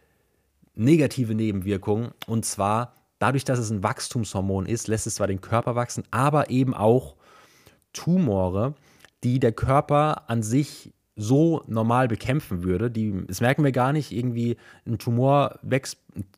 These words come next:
Tumor wächst bei uns im Körper, der Körper bekämpft den und alles ist gut. Aber durch dieses Wachstumshormon, dieses Sermolari-, Sermolerin, lässt es eben auch diesen Tumor wachsen,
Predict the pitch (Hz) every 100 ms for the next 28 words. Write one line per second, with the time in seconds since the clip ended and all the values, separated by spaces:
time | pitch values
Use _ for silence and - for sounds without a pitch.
0 | - - 165 151 131 135 - 147 143 147
1 | - 117 - 135 139 143 143 107 - 117
2 | 113 104 - 131 135 131 117 113 123 127
3 | 117 107 - 151 - - - - - 131
4 | 147 170 - 131 117 147 - - 170 -
5 | 147 156 160 175 175 - - - 120 127
6 | 110 - 87 107 135 156 151 131 123 156
7 | - 107 104 139 165 139 143 143 - 107
8 | 113 110 143 123 139 _ _ _ _ _
9 | _ - - - _ _ _ - 123 139
10 | 135 101 117 104 113 107 104 - 143 135
11 | 95 92 - 117 123